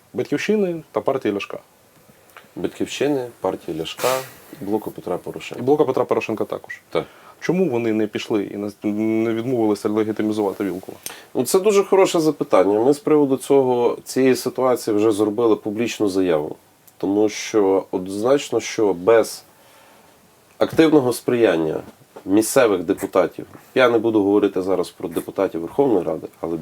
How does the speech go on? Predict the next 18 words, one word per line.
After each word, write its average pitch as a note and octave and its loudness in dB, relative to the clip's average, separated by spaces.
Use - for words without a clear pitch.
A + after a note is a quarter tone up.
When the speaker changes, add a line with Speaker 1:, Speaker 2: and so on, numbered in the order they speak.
Speaker 2:
місцевих F#2+ 0
депутатів E2 -6
Блоку E3 -2
Петра C3 -2
Порошенка, - -8
від - -6
Радикальної G2 -2
партії, F2+ -8
від E2+ -10
Батьківщини, B2+ -4
е, G2+ 4
увесь C#3+ 4
цей C#3 2
шабаш C#3 0
став A#2+ 2
би A2 4
абсолютно A2+ -2
неможливим. F2+ 0